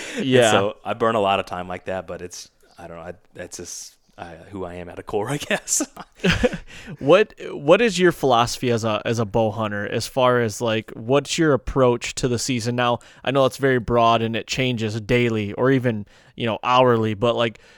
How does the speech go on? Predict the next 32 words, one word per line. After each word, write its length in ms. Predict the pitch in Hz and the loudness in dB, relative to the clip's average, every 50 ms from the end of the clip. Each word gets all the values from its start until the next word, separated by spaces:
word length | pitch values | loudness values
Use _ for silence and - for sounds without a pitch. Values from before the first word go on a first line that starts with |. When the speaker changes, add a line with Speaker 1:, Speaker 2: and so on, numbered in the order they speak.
| 127 - 131 | -18 -4 2
Speaker 2:
going 300 | 139 165 185 196 185 180 | 6 6 6 6 6 4
into 180 | 175 160 143 147 | 2 2 2 2
each 320 | - - 135 139 131 - | 0 2 2 2 0 0
and 80 | 139 127 | 0 2
every 240 | 123 123 123 120 110 | 2 2 2 2 -2
season, 420 | - - 131 123 113 107 113 110 | -4 -6 -4 -4 -4 -6 -6 -6
like, 200 | 110 110 107 _ - _ | -6 -6 -6 _ -12 _
kinda 240 | - 147 143 139 127 | -2 0 2 2 2
what's 300 | 120 123 143 151 - - | 2 4 2 2 2 0
your 400 | 175 156 147 135 123 120 113 - _ - | 0 2 4 4 2 0 -2 -4 _ -16
y-, 300 | - - - 127 120 120 - _ _ _ | -18 -14 -12 -12 -12 -12 -14 _ _ _
thirty 300 | - - 147 143 135 123 | 0 2 2 4 2 2
thousand 380 | - 135 120 117 110 113 107 - | 2 2 2 2 2 -2 -4 -6
foot 260 | - - 123 120 - _ _ _ _ _ - | -4 -2 -2 -2 -2 _ _ _ _ _ -18
view 540 | 131 110 110 123 123 123 123 120 117 117 113 | -12 -6 -2 0 2 4 4 4 2 2 0
approach 640 | - - 98 - - - 123 117 107 110 - - - | -2 -4 -6 -6 -6 -4 -2 -2 -2 -2 -4 -8 -6
to 100 | - 117 | -6 -4
the 120 | 107 101 | -4 -6
season? 480 | - - 110 104 95 98 92 80 98 - _ _ _ _ _ _ _ - - | -8 -8 -8 -10 -10 -12 -14 -18 -18 -20 _ _ _ _ _ _ _ -18 -16
Speaker 1:
Mm-hmm. 240 | 98 95 104 101 98 _ _ _ _ _ _ _ - | -16 -14 -14 -14 -16 _ _ _ _ _ _ _ -14
So 480 | - - 123 113 113 110 107 104 - - _ _ _ - | -6 -2 0 2 2 2 0 -2 -4 -10 _ _ _ -8
the 80 | 107 | -8
biggest 460 | 101 - - 120 135 143 143 - - - | -8 -2 0 0 0 0 0 -4 -4 -6
thing 380 | 117 110 110 110 107 107 110 - _ _ _ _ _ - - - - - - - | -6 -4 -4 -6 -6 -10 -14 -18 _ _ _ _ _ -14 -14 -12 -14 -12 -4 0
right 200 | 117 135 139 113 | 0 0 0 0
now, 360 | 107 107 107 104 101 92 - | 0 0 0 -2 -4 -6 -8
I 140 | 90 95 98 | -8 -8 -6
have, 500 | 104 104 98 98 92 92 92 - - - _ _ _ _ _ - | -4 -2 -2 -2 -2 -4 -6 -12 -20 -20 _ _ _ _ _ -14
uh, 200 | 90 85 82 82 | -14 -12 -12 -12
basically, 320 | 87 92 92 - - 92 | -12 -12 -12 -10 -10 -10
like, 140 | 85 85 - | -10 -10 -10
one 360 | 85 92 95 95 92 87 82 | -10 -10 -10 -10 -12 -16 -20